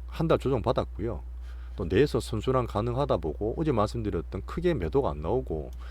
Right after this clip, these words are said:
개인들만 파는 모습 보입니다. 그래서 아직도 전체는 이 차 전지 메인이지만, 어,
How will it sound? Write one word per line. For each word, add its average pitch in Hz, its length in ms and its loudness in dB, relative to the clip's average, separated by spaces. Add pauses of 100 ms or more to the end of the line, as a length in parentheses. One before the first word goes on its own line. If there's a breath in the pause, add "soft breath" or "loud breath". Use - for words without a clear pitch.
(220 loud breath)
개인들만 120 440 2
파는 80 240 -6
모습 80 200 -8
보입니다. 73 540 -8
그래서 82 200 -2
아직도 113 460 0 (360 loud breath)
전체는 156 420 6
이 127 40 2
차 135 140 4
전지 123 180 2
메인이지만, 92 640 -2 (480 loud breath)
어, 73 240 -8